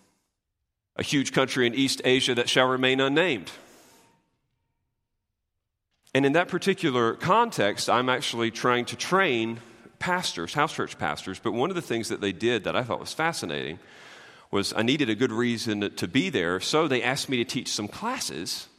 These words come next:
to, um, a school, a language school. And it was around November when we were there, and so what,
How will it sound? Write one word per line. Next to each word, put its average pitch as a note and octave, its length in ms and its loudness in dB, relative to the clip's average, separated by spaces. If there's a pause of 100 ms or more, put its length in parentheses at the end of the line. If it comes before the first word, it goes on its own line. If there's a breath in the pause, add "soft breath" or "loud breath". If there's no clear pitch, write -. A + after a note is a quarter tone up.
(640 soft breath)
to, A#2+ 560 -2
um, F2+ 440 -4 (180)
a - 60 -8
school, A#3+ 340 -2
a F#2 40 0
language C#3+ 400 -4
school. G1+ 340 -10 (1400 soft breath)
And A2 140 0
it A#2+ 60 4
was A#2+ 180 -2
around B2 500 2
November A2+ 520 0
when A2+ 220 -2
we G2+ 100 2
were C3+ 160 -2
there, F#2+ 340 0
and G#2+ 180 -4
so A2+ 200 0
what, A2 220 0